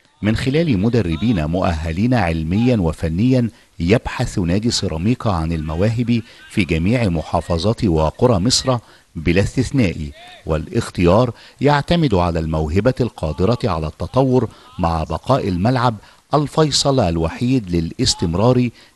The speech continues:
داخل جدران هذه القلعة التي شيدت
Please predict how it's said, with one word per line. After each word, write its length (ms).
داخل 560
جدران 440
هذه 420
القلعة 500
التي 240
شيدت 500